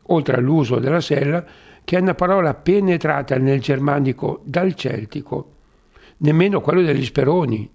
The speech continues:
né dell'arco, come già detto. <clears throat> I cavalli dei Germani erano addestrati in modo tale che in battaglia rimanevano fermi sul posto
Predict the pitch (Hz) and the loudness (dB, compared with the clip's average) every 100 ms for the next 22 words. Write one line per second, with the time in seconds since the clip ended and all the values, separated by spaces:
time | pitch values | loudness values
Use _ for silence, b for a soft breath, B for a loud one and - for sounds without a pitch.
0 | - 135 131 135 139 147 - - - 113 | -2 0 2 0 0 -2 -6 -6 -6 -4
1 | 120 127 110 104 - - - _ _ _ | -4 -4 -4 -6 -10 -18 -18 _ _ _
2 | _ _ _ _ _ _ _ _ _ _ | _ _ _ _ _ _ _ _ _ _
3 | _ _ _ _ _ _ b b b _ | _ _ _ _ _ _ b b b _
4 | - 269 381 107 - _ - _ - 135 | 0 2 2 -2 -12 _ -20 _ -4 0
5 | 156 165 160 131 135 123 180 175 156 160 | 2 2 2 0 0 2 2 2 2 2
6 | 156 - 170 160 127 123 - 139 165 - | 0 0 0 2 2 2 0 0 -2 0
7 | 135 127 139 131 151 160 135 131 - 143 | -2 0 0 0 0 0 -2 -4 -6 -8
8 | - B B B B B - 202 208 185 | -12 B B B B B 0 2 2 0
9 | 170 131 131 139 170 160 170 156 135 123 | 0 0 2 2 2 2 4 4 2 2
10 | 175 214 185 - 139 - 104 107 - - | 0 2 0 0 -4 -2 -4 -4 -8 -10